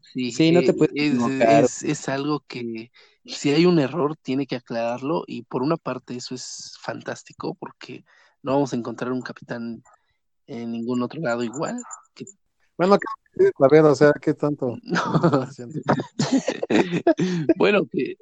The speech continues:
Speaker 3: Sí, es que no sé qué tanto, o sea, les hace
Speaker 1: ha-, ha-,
Speaker 3: burro,
Speaker 1: hablamos,
Speaker 3: de
Speaker 1: hablamos,
Speaker 3: burro.
Speaker 1: hablamos sobre de dónde viene la palabra albur, que queremos saber que nos instruyas un poco.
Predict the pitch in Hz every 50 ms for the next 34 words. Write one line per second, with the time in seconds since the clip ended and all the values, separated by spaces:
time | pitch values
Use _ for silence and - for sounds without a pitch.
0 | 403 _ _ _ _ _ - 349 359 - _ _ _ _ _ _ _ _ _ _
1 | - 170 190 202 - 196 185 190 202 190 202 - _ - _ - 202 - _ _
2 | _ - _ - 185 _ _ _ - 185 185 180 175 160 175 170 160 - 196 -
3 | 143 180 143 135 131 139 131 127 135 139 143 147 147 139 - - - 131 127 135
4 | 139 143 143 143 156 151 - - - 143 135 139 151 160 175 185 170 - - 147
5 | 139 131 127 120 120 127 - - - _ _ _ _ - - 143 143 143 156 165
6 | 165 160 160 143 139 139 135 131 131 123 117 123 123 123 123 120 120 120 135 131
7 | 123 120 123 131 131 123 123 120 - 120 117 - - - _ _ - - 117 117
8 | 117 _ - 131 143 156 160 151 - - 123 123 123 120 - _ - 120 117 117
9 | - - 123 117 113 - - 135 123 117 113 - - - 123 117 - - - _
10 | _ _